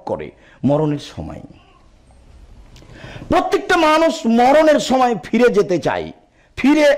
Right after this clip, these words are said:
আবার দুনিয়াতে ফিরতে চায়। প্রত্যেকটা মানুষের এটাই গতি, মরণের সময় ফিরতে চায়। বলে, রব্বানা আখিরনা ইলা আজালিন করিব,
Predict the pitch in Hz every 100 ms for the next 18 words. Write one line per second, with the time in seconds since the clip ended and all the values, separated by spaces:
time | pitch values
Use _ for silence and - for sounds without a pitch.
0 | - - 254 302 196 240 233 220 208 -
1 | 208 175 202 - 139 101 - - - 605
2 | 622 - 311 339 320 269 285 320 220 269
3 | 262 233 202 147 190 147 98 - - -
4 | 131 175 269 330 330 254 247 254 220 -
5 | 254 - 208 147 87 82 64 - 139 175
6 | 190 185 135 - - - - - - 349
7 | 247 311 320 320 320 320 311 311 311 -
8 | 269 190 - - - 370 330 294 294 285
9 | 277 277 254 - 254 247 233 226 226 220
10 | 214 - 185 196 220 208 190 175 - 160
11 | 143 190 175 127 87